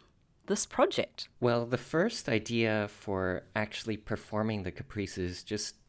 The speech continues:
Speaker 2: came to me as I was practicing. Um,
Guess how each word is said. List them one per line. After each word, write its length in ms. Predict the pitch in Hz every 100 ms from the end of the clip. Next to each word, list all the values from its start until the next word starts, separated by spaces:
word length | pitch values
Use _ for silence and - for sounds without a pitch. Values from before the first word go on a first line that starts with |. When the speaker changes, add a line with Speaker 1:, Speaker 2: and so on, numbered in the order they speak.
| _
Speaker 2:
came 200 | - 120 135
to 120 | 127
me 120 | 104
as 120 | 92
I 80 | 95
was 160 | 82 -
practicing. 800 | - 90 - 90 - 95 87 90 - - - - -
Um, 400 | 87 82 87